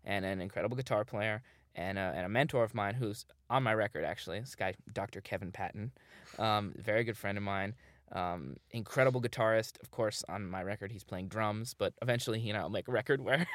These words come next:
he's playing guitar. Um, but he was, like, one of those mentor characters where, you know, he was just old, just enough older than me where he had some secret knowledge, some secret mystical jazz knowledge that I had not found my way to yet,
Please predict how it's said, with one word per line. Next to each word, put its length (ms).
he's 180
playing 240
guitar. 400
Um, 380
but 180
he 320
was, 220
like, 220
one 160
of 60
those 200
mentor 340
characters 540
where, 240
you 120
know, 160
he 240
was 280
just 300
old, 320
just 240
enough 480
older 280
than 180
me 300
where 360
he 240
had 260
some 180
secret 380
knowledge, 680
some 180
secret 380
mystical 340
jazz 340
knowledge 340
that 120
I 80
had 140
not 340
found 280
my 100
way 180
to 160
yet, 280